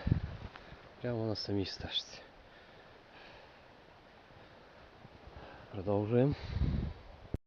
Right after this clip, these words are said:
Так, друзі, дивіться, яка грибниця біла. Так, і у нас вон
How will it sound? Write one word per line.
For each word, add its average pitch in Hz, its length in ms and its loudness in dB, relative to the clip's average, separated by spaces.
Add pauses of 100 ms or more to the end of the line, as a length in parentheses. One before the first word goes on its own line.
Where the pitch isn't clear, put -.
(1040)
Так, 107 100 -10 (160)
друзі, 113 300 -6
дивіться, 110 320 -6
яка 113 280 -4 (160)
грибниця 101 540 0
біла. 110 380 0 (1600)
Так, 87 160 -4 (180)
і 101 60 -6
у - 20 0
нас 104 300 0
вон 110 140 -2